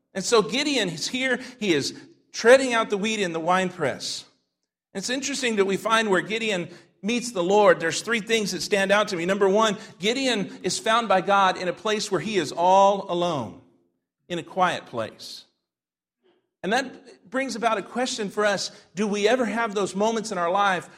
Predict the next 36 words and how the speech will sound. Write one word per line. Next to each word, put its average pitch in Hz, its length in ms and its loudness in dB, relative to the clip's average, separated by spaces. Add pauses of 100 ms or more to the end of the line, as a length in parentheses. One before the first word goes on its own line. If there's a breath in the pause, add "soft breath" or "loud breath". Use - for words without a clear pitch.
(100)
where 185 160 4
we're 220 280 6
alone, 139 520 2 (640)
where 202 180 4
we 240 220 0
get 254 260 -6
to 226 120 -2
a 185 60 0
quiet 220 460 0
place 170 340 -4
where 180 160 0
God 208 460 0 (160 loud breath)
can 190 160 -4
find 220 340 0
us 170 200 -2
and 151 100 -8
speak 254 440 -4
to 185 140 2
us 135 140 -4
and 151 160 -8
deal 226 240 -4
with 202 160 0
our 165 160 2
hearts? 202 380 -2 (200 loud breath)
Or 202 180 6
are 202 100 6
we 190 160 2
always 262 440 4
so 254 420 2
busy 180 580 0 (1080)
that 170 80 -12
we 175 80 -4
can't 175 300 -6
hear 156 180 -4
from 139 200 -8
God? 139 340 0